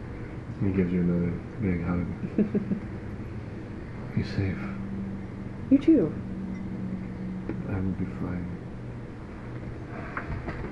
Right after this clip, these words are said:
Speaker 2: I'm getting better at punching things.
Speaker 1: You will.
Speaker 2: I, uh, I'm learning how to heal people, too.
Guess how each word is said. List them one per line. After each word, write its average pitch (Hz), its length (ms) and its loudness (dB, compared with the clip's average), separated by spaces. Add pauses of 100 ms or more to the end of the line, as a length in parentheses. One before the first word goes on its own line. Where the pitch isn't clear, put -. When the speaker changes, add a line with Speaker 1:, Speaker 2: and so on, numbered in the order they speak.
(520)
Speaker 2:
I'm 339 60 12
getting 339 220 12
better 180 260 12
at - 80 4
punching 165 320 6
things. 160 380 4 (680)
Speaker 1:
You 113 60 10
will. 92 140 4 (720)
Speaker 2:
I, 269 180 12
uh, 214 240 12 (2000)
I'm 214 100 10
learning 339 240 12
how 247 120 8
to 180 60 4
heal - 240 10
people, 247 340 2
too. 175 320 4